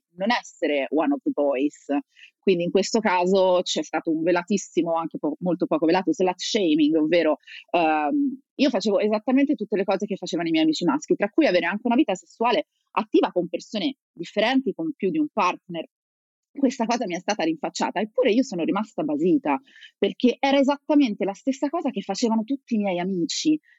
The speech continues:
non c'era assolutamente niente di diverso, se non il genere di appartenenza. E questa cosa mi, mi lasciò veramente male, mi fece prendere abbastanza male. E quindi sì,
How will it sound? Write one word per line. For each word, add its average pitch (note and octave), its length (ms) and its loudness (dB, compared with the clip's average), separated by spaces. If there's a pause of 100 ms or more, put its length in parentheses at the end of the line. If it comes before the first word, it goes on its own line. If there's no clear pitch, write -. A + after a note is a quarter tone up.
non A3 120 4
c'era C4+ 240 4
assolutamente C4 840 4
niente C4 320 4
di F3 120 2
diverso, E3 720 0
se - 320 0
non C4+ 440 8 (160)
il G#3 180 2
genere G3+ 360 2
di E3+ 80 0
appartenenza. F#3 1000 -2 (520)
E G#3+ 120 0
questa E4 300 0
cosa D4+ 240 2
mi, G3+ 320 2
mi F3 160 -2
lasciò F3+ 320 -2
veramente F#3+ 1040 2 (480)
male, D#3+ 480 -2
mi D3+ 100 -2
fece E3+ 220 -2
prendere F3 340 0
abbastanza F3 560 0
male. D3 360 -2 (420)
E F3+ 500 4
quindi G3+ 240 2
sì, - 240 0